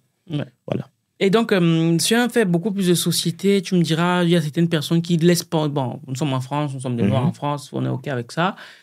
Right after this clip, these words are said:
Speaker 1: Est-ce que toi, de ton expérience, tu as l'impression que les banques ont beaucoup plus de réticence à prêter de l'argent aux Africains ?
Speaker 2: Euh,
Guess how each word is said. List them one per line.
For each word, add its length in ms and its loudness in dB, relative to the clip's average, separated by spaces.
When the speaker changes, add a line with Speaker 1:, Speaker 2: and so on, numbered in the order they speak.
Speaker 1:
Est-ce 200 0
que 140 0
toi, 200 4
de 60 6
ton 160 2
expérience, 360 0
tu 80 -2
as 60 0
l'impression 760 0
que 240 0
les 160 2
banques 420 0
ont 360 2
beaucoup 240 -2
plus 160 -10
de 80 0
réticence 680 -2
à 80 -4
prêter 320 -2
de 80 2
l'argent 460 -4
aux 480 4
Africains ? 500 -4
Speaker 2:
Euh, 600 4